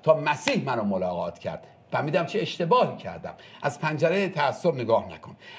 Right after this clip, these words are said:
اما اینک می‌خوام با ایمانداران مسیح چه در کشور و چه خارج از کشور صحبت کنم. اگر شما به عنوان یک ایماندار مسیح هستید، و شما تصور می‌کنید که باور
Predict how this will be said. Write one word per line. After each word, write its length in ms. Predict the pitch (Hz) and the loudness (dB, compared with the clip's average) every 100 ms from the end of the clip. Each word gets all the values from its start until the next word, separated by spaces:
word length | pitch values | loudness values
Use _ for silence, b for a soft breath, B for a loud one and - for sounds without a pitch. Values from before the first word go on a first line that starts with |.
| B | B
اما 220 | 240 269 | 4 4
اینک 400 | 220 220 240 247 - 180 | 2 0 0 0 -2 -2
می‌خوام 360 | 185 220 208 | 4 4 6
با 160 | 180 185 | 4 4
ایمانداران 760 | 175 180 175 170 185 208 214 | 2 4 4 6 6 6 4
مسیح 420 | 165 135 - 170 - B B | 2 -2 -4 -6 -6 B B
چه 180 | - 226 | 4 4
در 180 | 220 202 | 6 2
کشور 560 | - 202 - 214 220 214 | 2 -2 2 4 4 4
و 60 | 196 | 2
چه 160 | 220 | 0
خارج 380 | 208 190 180 170 | 4 4 4 2
از 160 | 143 - | 0 -2
کشور 320 | 110 - 87 | -6 -4 -6
صحبت 420 | - 80 78 - | -6 -8 -8 -12
کنم. 180 | - - _ _ B B B B - | -18 -20 _ _ B B B B 2
اگر 360 | 202 240 240 | 4 6 4
شما 560 | 214 - 214 202 226 240 | 0 2 4 6 6 4
به 100 | 220 | 4
عنوان 420 | 214 202 214 226 | 2 4 4 4
یک 240 | 233 226 233 | 4 0 0
ایماندار 480 | 214 202 196 214 226 208 | 0 2 4 2 2 0
مسیح 360 | 180 220 170 | -2 -2 -2
هستید، 300 | 113 - 85 - _ _ _ _ B B B 143 | -2 -8 -16 -18 _ _ _ _ B B B 2
و 120 | 196 | 2
شما 540 | - - 196 196 226 | 0 2 4 6 4
تصور 640 | 233 208 202 185 165 226 240 | 4 0 2 0 4 2 2
می‌کنید 500 | 214 165 139 110 - | 0 -2 -2 -4 -4
که 120 | 104 | -6
باور 460 | 110 175 175 202 | 2 4 4 2